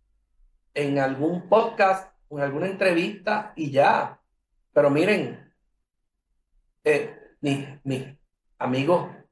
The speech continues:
clínicos, que tengo muchos, y, y, y científicos, allá afuera hay un ejército de gente con páginas de Facebook, de Instagram, en las redes sociales,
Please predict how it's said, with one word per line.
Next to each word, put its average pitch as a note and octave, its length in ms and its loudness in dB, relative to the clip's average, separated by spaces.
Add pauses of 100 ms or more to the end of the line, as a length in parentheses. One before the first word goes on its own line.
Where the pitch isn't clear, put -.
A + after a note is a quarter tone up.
clínicos, E3+ 560 0
que A#2+ 120 -4
tengo C#3 300 0
muchos, C3+ 600 -2
y, - 100 -12 (220)
y, - 320 -12
y B2+ 40 -8
científicos, B2 960 -4 (640)
allá C#3 200 4
afuera D#3+ 720 2 (200)
hay C3+ 240 2
un F#3 120 0
ejército D#3+ 1040 0 (340)
de C#3+ 120 2
gente C3+ 760 -2 (220)
con D3 220 2
páginas D3 420 2
de D#3 140 4
Facebook, C#3 560 -2
de A#2+ 180 0
Instagram, C#3 640 0
en A#2 100 -6
las A2+ 160 -2
redes C3 220 -4
sociales, A#2+ 760 0